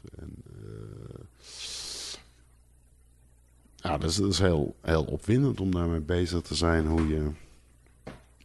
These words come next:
hoe je dat gevoel krijgt en, en die, die beeldenrijkdom zonder,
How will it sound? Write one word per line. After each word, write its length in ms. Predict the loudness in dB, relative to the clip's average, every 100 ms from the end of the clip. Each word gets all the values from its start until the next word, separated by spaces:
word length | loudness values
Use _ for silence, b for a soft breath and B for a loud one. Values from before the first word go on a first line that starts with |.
| -20 _ _ _ -20 _ _ -20 _ _ _ _ b b b b b _ -14
hoe 140 | -2 0
je 60 |
dat 180 | 2 0
gevoel 420 | 0 2 6 6
krijgt 680 | 4 2 4 2 0 -2 -6 -8
en, 220 | -6 -6 -6
en 180 | -6
die, 180 | -6 -8 -12 -10
die 140 | -6
beeldenrijkdom 1000 | 0 2 2 2 2 0 -2 -4 -4 -4
zonder, 360 | -4 -4 -6